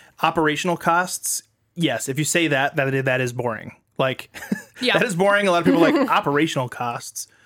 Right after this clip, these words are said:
Speaker 2: So,
Speaker 1: But
Speaker 2: staplers? <laughs>
Speaker 1: Right. It's like, well, we do most of our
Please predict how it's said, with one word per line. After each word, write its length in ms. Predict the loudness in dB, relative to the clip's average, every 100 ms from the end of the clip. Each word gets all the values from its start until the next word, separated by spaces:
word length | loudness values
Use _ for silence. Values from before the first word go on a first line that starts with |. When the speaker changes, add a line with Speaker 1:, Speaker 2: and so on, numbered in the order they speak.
| -20
Speaker 2:
So, 280 | -6 -2 -2
Speaker 1:
But 80 | -4
Speaker 2:
staplers? 800 | -2 2 4 4 4 0 -2 -4 -2 0 2 2 2 -2 -2 -4 -6
<laughs> 60 | _ _ _ _ -20 -8 0
Speaker 1:
Right. 160 | 0
It's 160 | 0 0
like, 200 | -2 -4 -20 -20 -20 -2
well, 420 | 2 2 2 -4 _ _ _ _
we 640 | -8 -4 -2 -2 -2 -2 -6 -12 -4
do 360 | 0 0 -2
most 460 | -4 0 0 -2 -4
of 280 | -2 -2 -2
our 720 | -2 0 2 2 0 0 -4